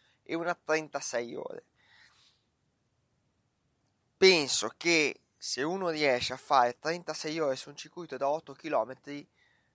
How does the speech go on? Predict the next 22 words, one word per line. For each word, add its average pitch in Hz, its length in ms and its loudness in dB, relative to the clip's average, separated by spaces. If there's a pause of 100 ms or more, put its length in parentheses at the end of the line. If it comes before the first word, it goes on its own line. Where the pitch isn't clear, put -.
(220)
eh, 123 340 2
veramente 139 840 0
ha 127 240 10
la 127 160 8
mia 139 180 -4
massima 131 420 -6
stima. 127 440 -10 (220)
<laughs> - 180 -20
Io 156 160 -8
ho 127 260 -8
smesso 151 440 -8
di 131 140 -14
correre 143 300 -6
su - 180 -16
pista 131 380 -12
per - 180 -6
la 135 120 0
monotonia 135 600 -10
di 123 120 -14
girare 135 320 -6
in 151 80 -14
circolo. 135 560 -8